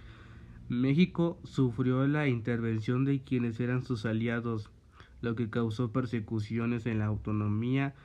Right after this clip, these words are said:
la seguridad, el comercio, ciudadanía, alimentación,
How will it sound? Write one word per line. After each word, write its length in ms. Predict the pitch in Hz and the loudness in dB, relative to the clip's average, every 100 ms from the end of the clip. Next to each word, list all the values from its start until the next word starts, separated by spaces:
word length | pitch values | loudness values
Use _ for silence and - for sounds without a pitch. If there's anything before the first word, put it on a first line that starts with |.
| - - | -18 -6
la 180 | 120 107 | -2 -2
seguridad, 880 | 107 110 110 107 107 110 113 127 - | 0 -2 0 0 2 0 -2 -4 -6
el 200 | 113 110 | -4 -4
comercio, 680 | 113 110 110 113 107 131 120 | 0 0 2 0 0 -2 -2
ciudadanía, 840 | - 120 113 107 107 110 117 120 | -4 -4 0 2 2 0 -2 -4
alimentación, 920 | 113 107 104 101 101 107 104 123 135 | -2 0 0 0 -2 -4 -2 0 -2